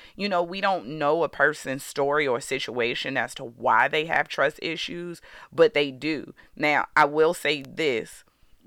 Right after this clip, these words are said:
Trust is something that if you know that you don't trust men for whatever reason, it is.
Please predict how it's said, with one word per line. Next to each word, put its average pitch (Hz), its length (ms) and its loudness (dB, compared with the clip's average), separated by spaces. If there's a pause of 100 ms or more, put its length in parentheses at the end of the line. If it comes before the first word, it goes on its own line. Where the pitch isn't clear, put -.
(400)
Trust 240 600 4 (200)
is 160 160 0
something 156 520 0
that 123 420 2 (260)
if 143 320 -4
you 175 440 -8
know 147 560 0
that 139 180 0
you 147 180 -10
don't 131 240 -2
trust - 480 -2 (380)
men 139 460 -6
for 135 260 -4
whatever 139 400 6
reason, 131 560 -12 (1000)
it 147 180 2
is. 131 400 -2